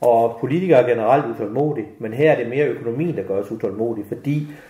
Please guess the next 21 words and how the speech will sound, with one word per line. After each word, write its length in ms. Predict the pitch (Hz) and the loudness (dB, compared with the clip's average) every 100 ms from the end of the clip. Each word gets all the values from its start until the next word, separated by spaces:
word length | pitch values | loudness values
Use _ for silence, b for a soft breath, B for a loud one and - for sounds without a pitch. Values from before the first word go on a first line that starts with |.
| B | B
vi 60 | 127 | -2
måske 300 | 123 120 139 | -2 -2 -2
ikke 120 | 143 | -2
har 100 | 127 | -8
tid 280 | - 185 185 | -8 -8 -8
til 140 | - 139 | -2 0
at 160 | 120 | 0
vente 260 | 110 113 139 | -2 -4 -6
på 440 | - 127 135 131 B B B - | -4 -4 -4 -6 B B B -8
at 100 | 107 | -8
se, 340 | - 143 139 - _ | -4 -4 -4 -10 _
om 140 | 104 | -10
forebyggelsen 760 | - 117 120 120 107 104 - 104 | -2 2 2 0 -8 -12 -8 -4
reelt 340 | 104 117 104 | -2 -2 -6
virker, 280 | 107 127 127 | -2 -2 -4
som 220 | - 98 | -10 -10
vi 40 | |
har 420 | 98 117 113 - - | -6 -2 -2 -4 -12
bekostet 400 | 107 107 - - | -6 -4 -4 -6
penge 320 | - 131 131 | -4 -4 -4
i. 160 | 120 127 | -8 -14